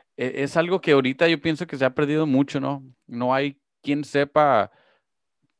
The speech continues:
eh, de, de distinguir un músico que, que de verdad lo, lo, lo tiene y un músico que, que nada más lo está haciendo por dinero.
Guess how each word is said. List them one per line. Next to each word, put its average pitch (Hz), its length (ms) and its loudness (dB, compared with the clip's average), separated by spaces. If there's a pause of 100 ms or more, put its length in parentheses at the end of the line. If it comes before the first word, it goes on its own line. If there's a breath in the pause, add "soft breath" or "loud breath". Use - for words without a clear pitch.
(160)
eh, 120 280 -4
de, 113 180 -2
de 110 120 -4
distinguir 110 540 -4
un 135 140 -2
músico 135 800 2
que, 104 160 -10
que 98 240 -4
de 92 100 0
verdad 92 440 0
lo, 143 240 -2
lo, 107 340 0
lo 90 160 -6
tiene 151 400 -6
y 127 80 0
un 110 100 -4
músico 117 440 -6
que, 104 200 -2
que 95 240 -6
nada 98 200 0
más 120 180 0
lo 127 60 -6
está 120 140 -6
haciendo 127 280 -8
por 113 180 -10
dinero. 101 380 -6